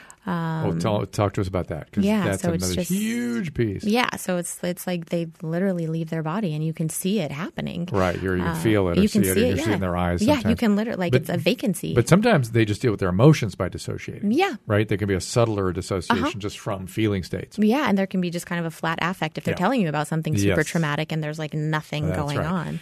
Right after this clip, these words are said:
Speaker 2: And so tr-, so dissociation is something that the parasympathetic nervous system does. You're sort of go into a shutdown mode.
Speaker 1: Mm-hmm.
Speaker 2: Uh, and shutdown also floods the brain with things. It disconnects some of the wiring. It's how trauma survivors end up saying trauma was, "I dealt with it. It's off there somewhere in the
Speaker 1: Mm-hmm.
Speaker 2: distance,"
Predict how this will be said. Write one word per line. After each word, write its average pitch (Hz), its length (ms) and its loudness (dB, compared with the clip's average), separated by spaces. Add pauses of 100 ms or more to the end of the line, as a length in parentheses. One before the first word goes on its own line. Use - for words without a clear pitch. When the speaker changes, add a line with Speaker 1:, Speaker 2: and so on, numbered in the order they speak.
(100)
Speaker 2:
And 113 120 2
so 127 120 4
tr-, - 240 -8
so 139 160 6
dissociation 147 680 6
is 107 80 -2
something 110 320 -4
that 101 160 0
the 92 200 -2
parasympathetic 101 640 2
nervous 90 280 -4
system 92 320 -10
does. 85 400 -6
You're 87 160 -4
sort 98 160 -4
of 92 180 -4
go 98 140 -2
into 85 160 0
a - 20 -4
shutdown 90 540 -2
mode. 82 240 -4
Speaker 1:
Mm-hmm. 85 120 -4 (400)
Speaker 2:
Uh, 92 260 -2
and 92 140 -4
shutdown 98 380 0
also 95 240 -2
floods 95 340 -4
the - 80 -8
brain 151 280 4
with 127 120 2
things. 110 320 -4
It 85 100 -6
disconnects 92 460 -6
some 95 80 -6
of 85 60 -6
the 85 80 -4
wiring. 113 480 2
It's 104 100 -6
how 95 220 0
trauma 92 340 -4
survivors 87 500 -2
end 90 200 -2
up 85 140 -4 (180)
saying 85 380 -4
trauma 90 300 -2
was, 87 220 -8
"I 95 140 -6
dealt 135 260 4
with 120 140 2
it. 104 100 6
It's - 160 -4
off 98 160 -6
there 113 160 0
somewhere - 240 0
in 95 60 0
the - 80 0
Speaker 1:
Mm-hmm. - 40 -12
Speaker 2:
distance," 117 460 0